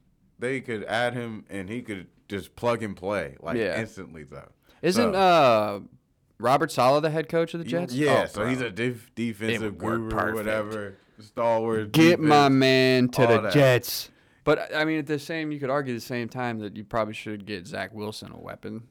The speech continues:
Speaker 1: Yeah, they
Speaker 2: I
Speaker 1: have
Speaker 2: struggled
Speaker 1: multiple
Speaker 2: not
Speaker 1: picks,
Speaker 2: to
Speaker 1: though,
Speaker 2: pick
Speaker 1: the Jets, so.
Speaker 2: Yeah,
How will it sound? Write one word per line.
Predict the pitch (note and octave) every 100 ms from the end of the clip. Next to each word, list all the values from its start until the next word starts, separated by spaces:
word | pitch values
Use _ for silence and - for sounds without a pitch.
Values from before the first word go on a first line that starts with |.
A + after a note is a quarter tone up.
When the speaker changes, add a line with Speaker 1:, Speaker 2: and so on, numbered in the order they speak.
| _
Speaker 1:
Yeah, | C#3+ D3+ B2+ D#2+
they | D2
Speaker 2:
I | C#3
Speaker 1:
have | C#3+
Speaker 2:
struggled | D3+ C3 D#3 E3 D#3
Speaker 1:
multiple |
Speaker 2:
not | C3 B2
Speaker 1:
picks, | B2+ C3+
Speaker 2:
to |
Speaker 1:
though, | G2
Speaker 2:
pick | F#2+ A#2 -
Speaker 1:
the | F#2
Jets, | D#2+ G#2 G#2 -
so. | - D#2
Speaker 2:
Yeah, | B2 A#2+ G2+